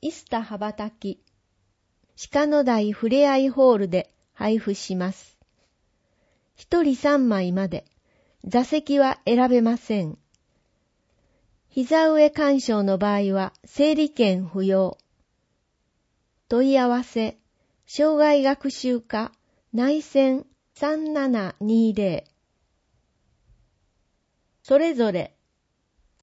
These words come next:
エスオーアールイー、ゼットオーアールイー。障害やマイノリティなどにより、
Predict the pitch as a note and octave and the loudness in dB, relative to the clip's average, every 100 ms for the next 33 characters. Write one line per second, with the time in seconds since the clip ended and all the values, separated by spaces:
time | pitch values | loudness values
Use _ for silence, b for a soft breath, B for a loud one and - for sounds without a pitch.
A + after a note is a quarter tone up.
0 | _ A#3+ C4 D4+ D4+ D4 C#4 - C4 C4 | _ -4 -4 -2 2 4 2 0 -2 -2
1 | B3 A#3+ A3+ F3+ - _ _ _ _ _ | -2 -4 -6 -8 -12 _ _ _ _ _
2 | _ _ - G3+ B3+ C4 - C#4+ C#4 C4+ | _ _ -16 -2 -2 -2 -2 0 2 2
3 | C4+ - - B3+ B3 A#3 A3+ G#3 E3 - | 0 -2 -6 -4 -4 -4 -6 -6 -10 -14
4 | _ _ _ _ _ _ _ _ _ - | _ _ _ _ _ _ _ _ _ -16
5 | - D#4+ D#4+ D4+ D4 C#4 C4+ - _ _ | -6 -4 -2 -2 0 -2 -4 -6 _ _
6 | A#3+ C#4+ E4+ E4+ D4 B3+ - A#3 A3+ A#3+ | -4 -4 -4 -4 -4 -6 -6 -6 -4 -4
7 | A3+ G#3 G3 F#3+ F#3+ | -4 -4 -6 -6 -8